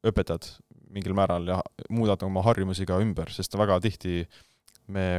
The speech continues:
kogeme näljatunnet iga päev teatud kellaaegadel lihtsalt sellepärast, et, äh, me oleme harjunud sel kellal sööma. Ja kehal on ka nagu need igasugused rütmid, mis tekivad, äh, vastavalt harjumustele.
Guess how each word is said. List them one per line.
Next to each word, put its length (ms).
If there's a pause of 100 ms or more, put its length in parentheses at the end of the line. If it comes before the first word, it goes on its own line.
kogeme 240
näljatunnet 540
iga 180
päev 400
teatud 320
kellaaegadel 560
lihtsalt 240
sellepärast, 480
et, 240
äh, 160
me 80
oleme 160
harjunud 460
sel 160 (160)
kellal 560
sööma. 320 (420)
Ja 160
kehal 260
on 100
ka 120
nagu 180
need 280
igasugused 420
rütmid, 380 (380)
mis 280
tekivad, 480
äh, 100
vastavalt 320
harjumustele. 520